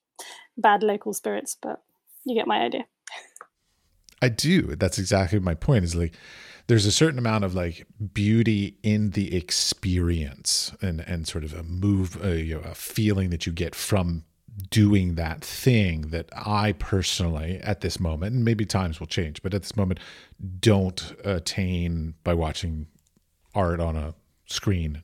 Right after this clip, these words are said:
Speaker 2: in my home office.
Speaker 1: Yeah, but things might change.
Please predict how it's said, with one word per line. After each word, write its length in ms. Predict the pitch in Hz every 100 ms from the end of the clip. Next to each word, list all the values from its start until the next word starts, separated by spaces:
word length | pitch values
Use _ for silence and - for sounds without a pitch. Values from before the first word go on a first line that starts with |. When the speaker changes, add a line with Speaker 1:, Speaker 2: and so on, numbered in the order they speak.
| -
Speaker 2:
in 180 | 101 82
my 180 | 80 76
home 260 | - 78
office. 460 | 73 69 - - - _ _ - - - - -
Speaker 1:
Yeah, 300 | 392 359 320 - - - -
but 140 | 311
things 240 | 370 359 311
might 160 | 285
change. 560 | 294 277 240 233 -